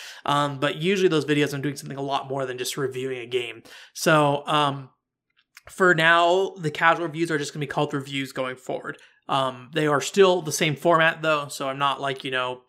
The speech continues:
writing up, you know, two pages about, you know, Pokemon channel. I'm still just kinda talking off the cuff about it. So,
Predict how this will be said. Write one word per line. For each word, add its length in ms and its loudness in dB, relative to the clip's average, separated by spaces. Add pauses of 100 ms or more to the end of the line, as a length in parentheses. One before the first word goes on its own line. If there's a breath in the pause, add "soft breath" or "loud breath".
writing 400 -2
up, 300 -4 (280 soft breath)
you 120 -4
know, 160 -4
two 220 -4
pages 400 -2
about, 360 -2 (280)
you 100 -8
know, 220 -8
Pokemon 340 -4
channel. 400 -10
I'm 160 -8
still 220 -4
just 180 -8
kinda 160 -6
talking 340 -2
off 140 -8
the 80 -16
cuff 300 -10
about 220 -6
it. 120 -20
So, 240 -2